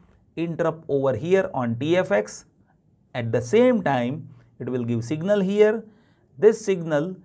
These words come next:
is providing reload of T H X over here with T L X.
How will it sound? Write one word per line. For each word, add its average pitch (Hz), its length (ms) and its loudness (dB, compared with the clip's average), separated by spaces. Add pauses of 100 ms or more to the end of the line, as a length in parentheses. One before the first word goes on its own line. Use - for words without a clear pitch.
(240)
is 151 260 -4
providing 160 840 0
reload 170 600 6
of 143 340 -2
T 156 200 -2
H 160 180 -4
X 160 320 -8
over 127 260 -4
here 135 320 -4
with 120 280 -8
T 113 200 -4
L 104 140 -8
X. - 260 -18